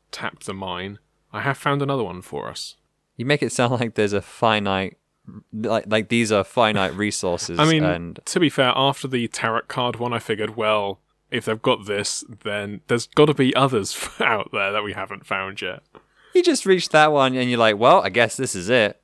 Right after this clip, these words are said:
Speaker 2: This is us
Speaker 1: <laughs> Yeah.
Speaker 2: done.
Speaker 1: I mean,
Speaker 2: Good night,
Speaker 1: if it,
Speaker 2: everybody."
Speaker 1: it's, it's come to this. Um, <laughs> but no. So going through the, the World Wide Web at the moment, I'm seeing a lot of
Speaker 2: Mm-hmm.
Speaker 1: stuff on my tweets, on my Twitters,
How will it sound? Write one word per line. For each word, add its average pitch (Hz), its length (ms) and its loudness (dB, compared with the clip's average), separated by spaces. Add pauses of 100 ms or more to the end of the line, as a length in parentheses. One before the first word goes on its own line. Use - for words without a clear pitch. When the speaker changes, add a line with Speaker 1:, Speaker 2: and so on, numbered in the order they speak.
(180)
Speaker 2:
This 110 200 -2
is 101 120 -2
us 113 120 6
Speaker 1:
<laughs> - 20 8
Yeah. 131 100 8
Speaker 2:
done. 117 320 4 (340)
Speaker 1:
I 127 60 -2
mean, 123 80 0
Speaker 2:
Good 123 60 2
night, 120 140 4
Speaker 1:
if 139 40 4
it, 113 40 4
Speaker 2:
everybody." 104 400 2
Speaker 1:
it's, 127 80 -4
it's - 180 -8
come 117 280 -8
to 117 100 -10
this. 123 440 -4 (340)
Um, 123 560 -4 (200)
<laughs> - 200 -20
but 117 120 -8
no. 123 400 -4 (360)
So 123 500 -2 (320)
going 185 320 0
through 110 720 -6 (240)
the, 90 600 -12 (320)
the 101 80 -8
World 117 400 -6
Wide 104 400 -10
Web 98 200 -6
at 95 120 -6
the 95 60 -14
moment, 92 520 -12 (320)
I'm 104 100 -16
seeing 107 220 -10
a 110 40 -8
lot 139 140 -4
of 123 80 -8
Speaker 2:
Mm-hmm. 113 440 -8
Speaker 1:
stuff 117 140 -16 (140)
on 104 120 -14
my 98 80 -12
tweets, - 720 -10 (320)
on 98 80 -16
my 92 120 -16
Twitters, - 640 -10